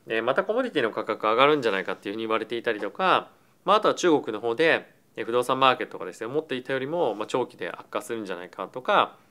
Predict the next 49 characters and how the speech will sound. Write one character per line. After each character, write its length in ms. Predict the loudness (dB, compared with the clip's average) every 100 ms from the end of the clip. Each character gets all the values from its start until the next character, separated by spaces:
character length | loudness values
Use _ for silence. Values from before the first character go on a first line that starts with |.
| _ _
え 100 | -4
ー、 60 | -2
こ 100 | 0
の 40 |
よ 80 | 0
う 20 |
に 180 | 0 -6 -16 -20 -20 _
ア 80 |
メ 100 | 0
リ 80 | 2
カ 80 | 2
の 80 | 0
今、 280 | 0 0 0
コ 100 | -6
ン 40 |
シ 120 | -6
ュ 20 | -6
ー 20 |
マ 80 | -6
ー 20 |
の 60 | -6
人 160 | -10
た 140 | -8 -8
ち 160 | -8
の、 320 | -2 -2 -2 _ _ _ _ _ _ _ _ _
え 60 | -8
ー、 40 |
支 140 | -6 -2
払 200 | 2 2
い 20 |
能 120 | 2
力 160 | 0 -2
と 120 | -8
い 20 |
う 20 |
の 80 | -8
が、 320 | 0 2 2 0 -20 _ _
ま 60 | -4
あ、 40 |
低 140 | -2
下 160 | -2 -6
し 80 | -6
て 100 | -8
き 80 | -8
て 100 | -12
い 140 | -4
た 100 | -4
り 100 | -2
と、 340 | 0 0 0